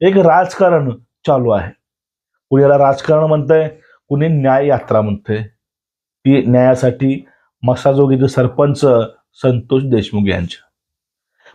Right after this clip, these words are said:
म्हणजे बघा, कळलं असेल मित्रांनो, अर्थातच आपल्याला त्या विषयावरती बोलायचंय, आपल्याला त्या विषयावरती आज हात घालायचा आहे.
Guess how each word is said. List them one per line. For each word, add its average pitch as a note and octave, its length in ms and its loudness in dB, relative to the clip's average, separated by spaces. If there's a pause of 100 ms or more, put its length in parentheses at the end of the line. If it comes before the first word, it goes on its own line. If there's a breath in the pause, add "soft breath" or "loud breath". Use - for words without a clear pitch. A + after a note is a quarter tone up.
म्हणजे D#3+ 160 4
बघा, G3+ 100 0
कळलं G3+ 240 2
असेल A3 260 2
मित्रांनो, G#3+ 380 2
अर्थातच F#3+ 500 0
आपल्याला F3+ 540 0
त्या F3+ 500 0
विषयावरती F3+ 720 0
बोलायचंय, D3+ 520 0 (800)
आपल्याला E3+ 520 2
त्या G3 420 0
विषयावरती G3+ 640 0
आज G3+ 160 0
हात F3 240 0
घालायचा E3 560 0
आहे. D3 200 -2